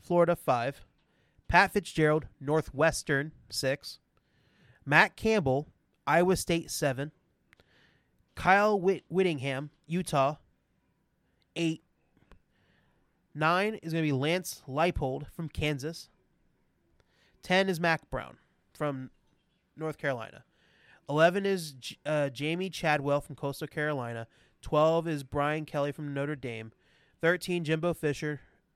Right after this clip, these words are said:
Texas A and M. Fourteen, Mark Stoops, Kentucky. Fifteen, Luke Fickell, Cincinnati. Sixteen, Tom Allen from Indiana. Seventeen is Jeff Monken, Army.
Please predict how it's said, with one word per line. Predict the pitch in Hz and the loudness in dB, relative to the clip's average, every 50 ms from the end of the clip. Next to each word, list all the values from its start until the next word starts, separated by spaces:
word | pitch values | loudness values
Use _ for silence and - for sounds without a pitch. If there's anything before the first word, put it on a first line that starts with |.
| _ _ _ | _ _ _
Texas | - - 143 135 - - - | -6 -2 -2 -2 -2 -4 -6
A | 151 147 | -4 -4
and | 151 143 117 | -4 -6 -8
M. | 110 110 113 - _ _ _ _ _ | -10 -12 -16 -20 _ _ _ _ _
Fourteen, | - - 190 190 180 143 - 139 131 123 | -8 -4 -4 -4 -4 -4 -6 -6 -6 -4
Mark | 127 135 151 151 - | -2 -2 -4 -4 -4
Stoops, | - - 143 143 - - | -8 -8 -6 -8 -8 -8
Kentucky. | - 165 160 - 139 120 - - 117 117 117 _ _ _ _ _ _ _ _ _ _ _ _ _ _ _ _ _ _ _ _ _ _ _ - | -12 -12 -10 -8 -8 -8 -10 -10 -14 -16 -16 _ _ _ _ _ _ _ _ _ _ _ _ _ _ _ _ _ _ _ _ _ _ _ -6
Fifteen, | 170 175 165 - 190 185 185 185 | -6 -6 -4 -4 -4 -4 -4 -4
Luke | 160 170 165 - | -4 -6 -6 -6
Fickell, | - 160 151 - 160 156 - | -4 -6 -4 -4 -6 -8 -8
Cincinnati. | 175 160 - - 156 131 127 127 127 127 127 123 - | -10 -12 -10 -8 -6 -4 -4 -4 -6 -6 -8 -10 -10
Sixteen, | - - 165 156 - - 165 160 | -10 -8 -8 -8 -8 -8 -10 -8
Tom | 143 - 160 156 156 147 | -6 -6 -6 -4 -4 -4
Allen | 143 139 139 139 135 | -4 -4 -4 -6 -6
from | - 147 143 | -8 -8 -10
Indiana. | 143 135 131 127 113 107 104 107 110 110 - _ _ _ _ _ _ _ _ _ | -8 -8 -8 -10 -10 -12 -12 -14 -14 -16 -16 _ _ _ _ _ _ _ _ _
Seventeen | - - 160 160 170 185 175 156 170 165 165 160 160 | -8 -2 0 0 0 0 -2 -4 -4 -4 -2 -2 -4
is | 135 131 139 135 131 131 120 113 113 | -4 -4 -4 -4 -4 -6 -8 -10 -14
Jeff | _ - 143 143 151 147 - - | _ -6 -2 -2 -2 -2 -4 -6
Monken, | 139 131 135 135 143 135 - - 135 135 131 - - | -8 -4 -4 -4 -4 -4 -6 -8 -8 -8 -8 -10 -10
Army. | 120 131 131 120 117 113 120 123 | -8 -8 -8 -8 -10 -12 -14 -16